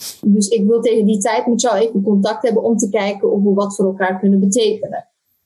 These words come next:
Ik moet eerlijk zeggen, bij WIBA I T is het super, de, de aantallen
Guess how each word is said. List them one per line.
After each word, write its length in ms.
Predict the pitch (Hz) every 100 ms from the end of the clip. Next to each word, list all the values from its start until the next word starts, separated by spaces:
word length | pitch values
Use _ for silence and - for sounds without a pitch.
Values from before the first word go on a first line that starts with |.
| _ -
Ik 120 | 220
moet 160 | 262 285
eerlijk 300 | 330 339 277
zeggen, 240 | 311 302
bij 180 | 233 220
WIBA 320 | 269 302 262
I 100 | 269
T 80 | 277
is 280 | 269 240 233
het 240 | 220 - _ _ _ _
super, 1000 | - - - 285 302 302 269 254 247 233 - 220
de, 180 | 214 208
de 160 | 208 208
aantallen 840 | 240 285 294 294 269 254 247